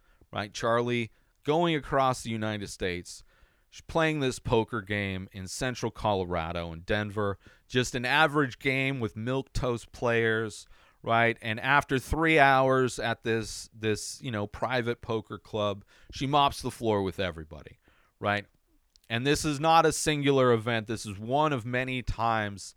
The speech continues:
this was happening, right? Same woman, never any big games or corporate casinos, always the same results, right? As she's going across America, right? New new kind of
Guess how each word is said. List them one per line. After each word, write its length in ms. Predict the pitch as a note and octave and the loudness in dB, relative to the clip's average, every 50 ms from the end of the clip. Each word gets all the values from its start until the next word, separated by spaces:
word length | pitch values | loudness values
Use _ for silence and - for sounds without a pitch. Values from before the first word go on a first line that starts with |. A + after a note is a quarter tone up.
| _ _ _ _ _ _ - | _ _ _ _ _ _ -10
this 240 | - A#2 A#2 A2+ - | -2 -2 -2 -2 -2
was 160 | - A2 G2 | -4 -4 -4
happening, 560 | - G2+ G2 F#2+ F2+ - - E2 E2+ E2 E2+ F2+ | -2 0 0 0 0 -2 -6 -12 -14 -14 -12 -8
right? 340 | F#2+ G#2 G#2+ G#2+ G#2 G#2 _ _ _ _ _ _ _ | -4 -2 0 0 -2 -4 _ _ _ _ _ _ _
Same 420 | - - - D#3+ D#3+ F3+ F#3+ F3 D#3+ | -10 -2 0 2 2 2 2 0 0
woman, 480 | D#3 D#3 D3+ D3+ D3 D3 C#3+ C#3 C3+ - _ _ _ - | 2 2 2 0 -2 -4 -4 -6 -8 -16 _ _ _ -8
never 380 | A#2 C3 D3+ E3+ D#3+ F3 F#3 F#3 | -2 2 2 2 4 4 2 2
any 200 | F#3 F#3 F#3 F3 | 2 2 0 0
big 300 | C#3+ F3 F3 E3 D3 C3 | 2 2 2 0 0 0
games 520 | C3+ C3+ C#3 C#3 C#3 C#3 C#3 C#3 B2+ - | 0 2 2 2 -2 -2 -4 -6 -8 -6
or 180 | C3 B2+ A#2+ G#2+ | -2 -2 -2 -2
corporate 420 | - - C#3 C3+ B2+ - C#3 B2+ | 0 0 0 2 2 0 -2 -4
casinos, 720 | - C3 - - - B2+ A2+ A2+ A2+ A2+ A2+ A2 A2+ G#2 G#2 | -4 -6 -6 -4 -4 -4 -4 -2 -2 0 0 -2 -2 -4 -6
always 500 | - A#2 B2 D3 D#3+ D#3+ E3 D#3+ C#3+ - | -2 0 2 2 2 2 2 0 0 -2
the 120 | D#3+ C3+ | -6 -8
same 320 | - - D3+ C#3 C#3 C3+ B2+ | -6 -4 -4 -4 -4 -4 -4
results, 680 | A#2+ A2+ G#2 A2+ A#2 A2 A2+ A2+ G#2+ - - - - _ _ _ _ _ _ _ | -6 -6 -4 -2 -2 -2 -2 -4 -6 -8 -16 -18 -18 _ _ _ _ _ _ _
right? 240 | - A2+ A2 A2+ A2+ | -2 0 0 0 0
As 220 | G#2 - A2 G#2+ - | -2 -2 -4 -4 -4
she's 180 | - A2+ - | -6 -8 -6
going 280 | - B2+ A#2+ A#2 A#2 A2+ | -2 -2 0 0 0 -4
across 480 | A2+ - - B2 A2 G#2+ G#2 G#2 - | -6 -6 0 2 2 2 2 0 -2
America, 520 | - G#2 G2 G2 F#2 F2+ F2 E2 - - F#2+ | -8 -8 -6 -6 -4 -4 -6 -8 -8 -10 -6
right? 340 | F#2 G2+ G2+ G2+ G2+ G2 - | -4 -2 -2 -2 -2 -4 -6
New 520 | G#2 A2 A2+ B2+ C3 C3+ C#3 C#3 C3+ C3 _ _ _ _ _ _ _ _ _ - | -8 -4 -2 0 0 0 0 0 -2 -4 _ _ _ _ _ _ _ _ _ -10
new 300 | A2 A#2+ C#3 D3+ E3 E3+ | -4 0 2 4 4 2
kind 380 | E3 - D3+ D3+ C#3+ C3+ C3+ C#3 | 2 0 -2 -2 -2 -2 0 0
of 260 | C3+ C3 B2+ A#2+ - | 0 0 0 -6 -14